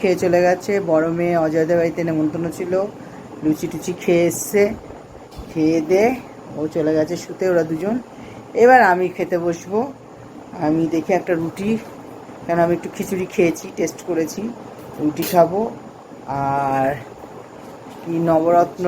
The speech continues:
না কি করেছে অজয়, পাঠিয়ে দিয়েছে, একটু খাবো।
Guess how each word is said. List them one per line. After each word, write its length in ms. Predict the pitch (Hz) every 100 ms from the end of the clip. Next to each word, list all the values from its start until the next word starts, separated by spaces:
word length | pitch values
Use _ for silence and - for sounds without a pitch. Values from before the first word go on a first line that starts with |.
| 175
না 80 | 175 170
কি 120 | 180 175 160 170
করেছে 420 | 165 170 - 208 262 254 - - - - 139
অজয়, 300 | 160 185 254 - - - - - -
পাঠিয়ে 340 | 147 135 - 156
দিয়েছে, 300 | 170 165 214 294 269 - - - - - - -
একটু 140 | - 151 -
খাবো। 240 | 151 170